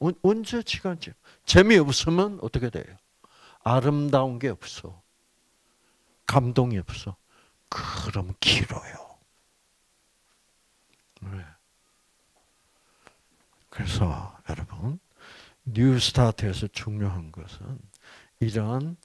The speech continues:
하나님의 말씀 속에서 하나님의, 아, 이 사랑, 하나님의 그 진리, 제가 오늘은 그 이치를 조금 얘기했습니다.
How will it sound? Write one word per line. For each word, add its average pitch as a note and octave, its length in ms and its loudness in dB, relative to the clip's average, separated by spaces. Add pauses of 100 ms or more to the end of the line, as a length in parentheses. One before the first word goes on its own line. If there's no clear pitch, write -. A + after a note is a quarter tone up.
(240)
하나님의 G#2 760 6 (140)
말씀 F#2+ 520 -6
속에서 - 880 -4 (880)
하나님의, D#2+ 680 -2 (800)
아, - 1300 -8 (440)
이 F#2+ 100 2
사랑, - 400 2
하나님의 G#2 920 0 (260)
그 - 140 -4
진리, - 560 0 (200)
제가 G#2 240 0
오늘은 A2+ 600 0 (720)
그 A2+ 200 2
이치를 C#3+ 720 4
조금 - 420 -10
얘기했습니다. - 840 -10